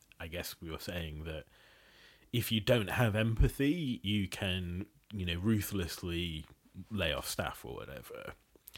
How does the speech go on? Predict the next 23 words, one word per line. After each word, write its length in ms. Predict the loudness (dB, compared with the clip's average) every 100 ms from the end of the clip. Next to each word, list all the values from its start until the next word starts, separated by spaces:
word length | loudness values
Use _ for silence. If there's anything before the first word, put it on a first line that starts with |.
| -8
But 180 | -4 -2 2
my 300 | 6 6 6
thinking 680 | 4 0 0 -4 -2 -4 -6 -6
is 480 | -4 -4 -4 -10 -8
a 40 |
bit 140 | -6 -4
different 300 | -4 -4 -4
to 80 | 0
that. 360 | 4 4 2 -2 -14 -2
Like, 420 | 2 2 2 -4 -20 -14 2
I 100 | 4
think 220 | 6 4
if 100 | 4
you 220 | 2 2
have 220 | 4 2 2
a 40 |
high 260 | 2 4 6
level 280 | 4 2
of 100 | -2
empathy, 840 | -2 -4 -6 -8 -6 -8 -6 -8 -10 _ _ -20 -20 -20 -20 -20 -20 _ -10
then 720 | 2 4 6 4 2 0 -2 -6 _ _ 4
empathizing 880 | 4 4 0 0 0 0 -2 -2 0
with 640 | 2 4 4 2 -2